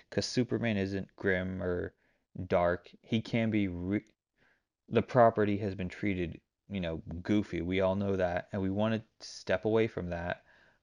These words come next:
But yeah, Warner Brothers, you've just seen Sam Raimi. This is gonna be one of those billion dollar movies, Doctor Strange Two. You've seen what he can do, so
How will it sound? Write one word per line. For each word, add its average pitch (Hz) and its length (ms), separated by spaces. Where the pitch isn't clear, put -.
But 101 500
yeah, 117 240
Warner 98 340
Brothers, 92 420
you've 110 520
just - 380
seen 95 520
Sam 95 360
Raimi. 90 480
This 135 220
is 131 60
gonna 123 140
be 110 100
one 101 160
of 95 60
those 92 220
billion 101 300
dollar 87 240
movies, 85 360
Doctor 87 360
Strange 85 500
Two. 80 400
You've 101 200
seen 120 420
what 92 200
he 104 60
can 120 180
do, 87 260
so 87 480